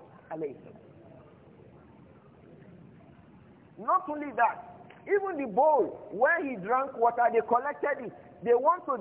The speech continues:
drink from the place where he placed his mouth, both males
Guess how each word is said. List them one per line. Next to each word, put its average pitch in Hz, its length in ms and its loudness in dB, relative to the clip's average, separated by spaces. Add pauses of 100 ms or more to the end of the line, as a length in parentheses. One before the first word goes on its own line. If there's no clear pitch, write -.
drink 294 240 -8
from 226 220 0
the 208 80 4
place 294 380 -2
where 269 280 2
he 240 80 -6
placed 262 340 -6
his 208 160 -10
mouth, 202 300 0 (460)
both 285 260 2
males 254 320 0